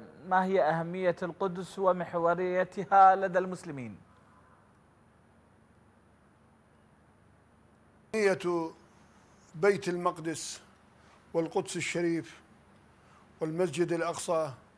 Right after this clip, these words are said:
Speaker 2: وفلسطين عمومًا فهي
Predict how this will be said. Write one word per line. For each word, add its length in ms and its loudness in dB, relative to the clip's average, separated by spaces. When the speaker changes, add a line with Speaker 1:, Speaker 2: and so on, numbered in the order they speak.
Speaker 2:
وفلسطين 680 0
عمومًا 680 2
فهي 460 2